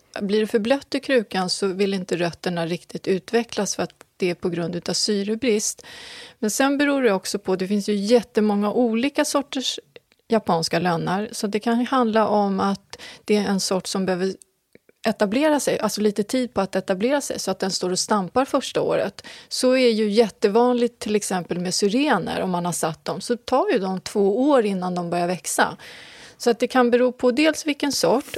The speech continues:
men också kanske att det har varit för blött i jorden. Så att det, det kan vara två olika orsaker. Jag tror att den kommer nog att, eh,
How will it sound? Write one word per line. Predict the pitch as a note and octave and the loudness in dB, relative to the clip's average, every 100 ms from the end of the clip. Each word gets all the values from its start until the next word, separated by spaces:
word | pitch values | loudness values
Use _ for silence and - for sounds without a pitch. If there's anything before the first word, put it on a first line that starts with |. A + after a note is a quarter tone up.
| - | 0
men | A3 G#3+ | 0 2
också | G#3+ - G#3 | 0 2 -2
kanske | - G#3+ F#3 F#3 | 0 -2 0 -2
att | F3+ | -2
det | |
har | F#3 | -2
varit | F3+ F3 | -2 -2
för | |
blött | F3+ G#3+ C4 - _ - | -2 0 0 -2 _ -14
i | - F#3+ | -4 -2
jorden. | G3+ C4 F#3 C#3+ - G3 _ - - _ _ _ _ | 0 0 -2 -4 -6 -12 _ -20 -20 _ _ _ _
Så | - G3 | -8 -6
att | F#3+ | -4
det, | - G#3 | -2 -2
det | A3 G#3 | -2 -4
kan | A#3 | -2
vara | G#3+ G3+ | 0 -2
två | - | 0
olika | G3+ F3 F3+ F#3+ | 0 0 -2 -4
orsaker. | F3+ F#3+ E3+ | -4 -4 2
Jag | A3+ B3 | 2 4
tror | G3 | 2
att | F3 - | -2 0
den | G3+ G3 | -2 -2
kommer | - G#3+ G3+ | -2 0 0
nog | F#3+ F3+ E3+ - | -2 -2 -6 -4
att, | E3+ E3 _ - | -4 -6 _ -6
eh, | E3 D3 | -4 -4